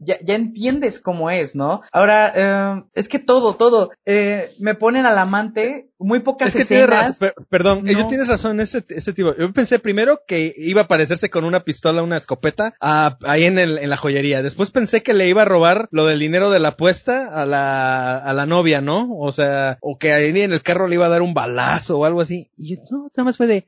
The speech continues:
Speaker 2: "Me debes dinero, me debes dinero, el reloj, el reloj es falso, no sé qué". Y el reloj es de la, del negro que le llevaba, el negro, ay,
Speaker 1: Ajá.
Speaker 2: perdón, el, el afrodescendiente, perdón, disculpen, no me vayan a
Speaker 1: Estamos
Speaker 2: vetar.
Speaker 1: en México, se puede decir.
Speaker 2: Perdón, no, aquí es prieto, esos son negros.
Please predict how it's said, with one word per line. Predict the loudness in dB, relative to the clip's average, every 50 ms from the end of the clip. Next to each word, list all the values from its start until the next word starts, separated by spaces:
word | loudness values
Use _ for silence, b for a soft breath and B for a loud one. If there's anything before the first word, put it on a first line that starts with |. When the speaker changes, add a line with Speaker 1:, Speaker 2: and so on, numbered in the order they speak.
| _ _ _
Speaker 2:
"Me | 2 4
debes | 6 6 6 6 6 4
dinero, | 4 2 2 2 0 0 -2 -4 -6 -6
me | -4 -4 -2
debes | -2 -2 -2 -2
dinero, | -2 0 0 2 2 2 0 0 -2 -6 _
el | -12 -12 -8 -4
reloj, | 0 2 6 8 8 8 8 6 2 -4 _ _ _
el | -12 -10 -8 -6
reloj | -4 0 0 2 2 4
es | 2 0
falso, | 4 4 4 4 4 2 0 -4 -4 -6 -6 -8
no | -12 -10 -8 -6
sé | -2 -2 -2
qué". | -2 0 -2 -2 -2 -4 -8 _ _ _ _ _ _ _
Y | -2
el | 2
reloj | 4 6 6 6 6 6
es | 4 4
de | 4
la, | 4 4 2 2
del | 2 2 2 2
negro | 2 2 2 2 2
que | 0 0
le | 0 2
llevaba, | 2 2 4 4 4 4 2 0
el | -2 -4
negro, | -8 -8 -8 -4
ay, | -4
Speaker 1:
Ajá. | -2 0 0 0 0 -2 -6 -14 _ _
Speaker 2:
perdón, | -8 -6 -4 -4 -6 -4
el, | -4 -2 0 2 2
el | 4 2 2 0 -2 -2 0 0 0 0
afrodescendiente, | -2 -4 -6 -6 -10 -10 -8 -6 -6 -6 -4 -6 -8
perdón, | -6 -8 -10 -10 -8 -8 -8 -8 -8
disculpen, | -10 -8 -6 -6 -6 -2 0 0 2
no | 2
me | 2 4
vayan | 2 2 2 0 -2 -2
a | 0
Speaker 1:
Estamos | 2 2 2 2 0 0 2
Speaker 2:
vetar. | 0 0 0
Speaker 1:
en | 0
México, | -2 -6 -6 -8 -16 _ -12 -10 -10
se | -10
puede | -4 0 2 2 2
decir. | 2 2 2
Speaker 2:
Perdón, | 2 4 4 4 4 4 2 0 -4 -10 _ _
no, | -8 -6 -6 -6
aquí | -6 -6 -6 -6
es | -6 -6
prieto, | -4 -4 -4 -4 -4 -8 -10 -10 -10
esos | -12 -12 -12 -10
son | -8 -8 -6
negros. | -4 -4 -4 -6 -6